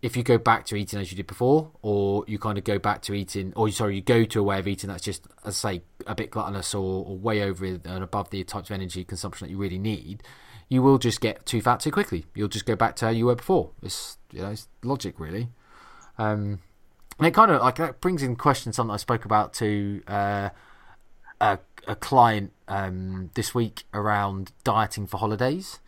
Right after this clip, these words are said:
And ideally, you'd have a maintenance phase before you went on holiday for those that kind of diet before their holidays. Um, because all of those things I've just talked about in terms of the psychology and the physiology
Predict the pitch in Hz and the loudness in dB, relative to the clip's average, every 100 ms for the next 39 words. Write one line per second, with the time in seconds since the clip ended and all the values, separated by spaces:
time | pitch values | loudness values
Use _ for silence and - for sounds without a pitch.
0 | - - - 120 - 117 113 113 110 - | -20 -20 -18 -2 4 6 4 0 -2 -6
1 | - - - - - - - - - - | -12 -20 -20 -20 -20 -20 -20 -20 -20 -20
2 | - - 143 120 196 175 92 85 131 135 | -8 2 4 6 8 8 6 0 -4 -6
3 | _ _ _ _ - 143 113 147 131 123 | _ _ _ _ 2 2 6 4 4 2
4 | 143 123 104 - 98 98 - 101 117 110 | 0 -2 -6 -4 -4 -4 -6 -4 -2 0
5 | 101 104 98 107 - 104 98 113 95 87 | -2 -4 -4 -6 -4 -6 -2 -2 -2 -6
6 | 85 - 98 98 92 98 92 - 95 90 | -8 -8 -6 -6 -6 -8 -8 -10 -10 -10
7 | - 110 101 87 - 101 - 95 90 87 | -6 -2 -2 -2 -10 -12 -8 -8 -8 -6
8 | 98 85 82 80 - - _ 101 98 92 | -6 -8 -12 -14 -16 -18 _ -8 -6 -6
9 | 90 87 85 - 110 110 104 - - _ | -8 -8 -8 -8 -2 -2 -2 -4 -10 _
10 | _ _ - 160 160 135 131 - 110 104 | _ _ 4 8 8 6 4 2 -2 -4
11 | 104 - 113 - 95 92 - 95 95 104 | -6 -6 -6 -6 -6 -6 -8 -10 -8 -6
12 | 95 92 98 87 - 98 104 - 101 92 | -6 -6 -8 -8 -6 -4 -4 -4 -6 -4
13 | 98 92 - 98 98 95 - 95 92 | -4 -6 -6 -4 -4 -6 -6 -6 -6